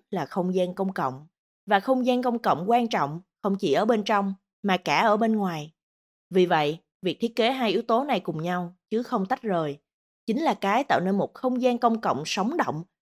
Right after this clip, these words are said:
nơi chúng ta có thể đi lại, trải nghiệm và kết nối. Dựa trên các nghiên cứu ngay từ giai đoạn đầu của dự án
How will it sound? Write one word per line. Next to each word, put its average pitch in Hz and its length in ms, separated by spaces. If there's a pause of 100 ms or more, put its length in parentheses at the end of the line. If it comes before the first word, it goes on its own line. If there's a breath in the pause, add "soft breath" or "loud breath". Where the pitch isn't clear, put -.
(120)
nơi 196 180
chúng 226 180
ta 214 100
có 220 80
thể 185 200
đi 240 240
lại, 143 320 (100)
trải 143 200
nghiệm 147 340
và 147 100
kết 180 220
nối. 190 300 (1200)
Dựa 185 240
trên 226 220
các 294 160
nghiên 247 200
cứu 240 220
ngay 262 180
từ 202 120
giai 185 240
đoạn 160 160
đầu 160 200
của 170 140
dự 165 180
án 175 280